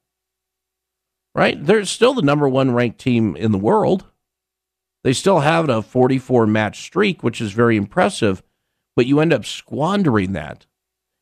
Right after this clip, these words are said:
And in an Olympic setting, it's from a patriotic standpoint. People want to root for Team U S A, and it doesn't matter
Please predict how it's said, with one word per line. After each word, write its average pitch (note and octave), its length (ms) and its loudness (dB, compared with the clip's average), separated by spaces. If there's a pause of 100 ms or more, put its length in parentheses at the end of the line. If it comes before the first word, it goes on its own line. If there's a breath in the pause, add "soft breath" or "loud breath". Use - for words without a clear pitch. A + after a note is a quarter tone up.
And B2+ 160 2
in B2 120 2
an A#2 120 2
Olympic F3 420 0
setting, A2 500 -2
it's B2 160 -6
from C#3 240 2
a A#2 60 0
patriotic D3+ 720 -2
standpoint. D#2+ 720 -10 (1080)
People F#3+ 280 2
want C3+ 220 2
to E3 60 2
root B2+ 280 0
for B2+ 160 -4
Team C3 280 0
U A2+ 200 2
S G2+ 200 -4
A, D2+ 220 -2
and G#2 100 -4
it D#3+ 80 -4
doesn't F3+ 380 -2
matter G2+ 500 -2